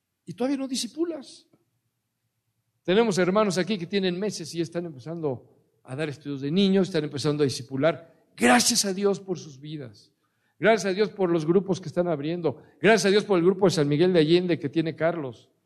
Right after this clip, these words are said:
eh, donde hay bastantes hermanos estudiando con él, entre ellos Jonathan y Eli, que se van a casar.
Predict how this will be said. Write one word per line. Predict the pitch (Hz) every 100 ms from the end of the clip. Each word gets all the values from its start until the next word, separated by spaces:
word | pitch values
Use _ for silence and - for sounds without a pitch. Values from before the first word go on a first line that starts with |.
| _ _ _ _ -
eh, | 135 139
donde | 139 143
hay | 170
bastantes | 165 - 170 165
hermanos | 143 156 165 -
estudiando | - 156 170
con | 135 131
él, | 151 175 - _ _
entre | - 123 143
ellos | 160 147
Jonathan | 139 165 151 - 127 127
y | 147
Eli, | 170 151
que | 127
se | 123
van | 151
a | 147
casar. | 120 147 160 131 -